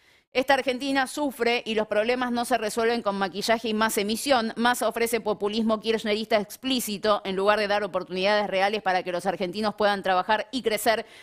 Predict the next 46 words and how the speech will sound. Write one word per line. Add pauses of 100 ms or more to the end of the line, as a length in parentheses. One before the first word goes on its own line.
Conmigo
el
kirchnerismo
se
acaba
para
siempre".
La
frase
cabecera (240)
de
Patricia
Bullrich
para
intentar
diferenciarse
de
Javier
Milei. (180)
Ella
cree
que
con
Milei (120)
el
kirchnerismo
va
a
volver (140)
y
que
con
ella
no.
Ahora
bien, (400)
muy
lindo
esto
de
enseñar
a
pescar
y
no
dar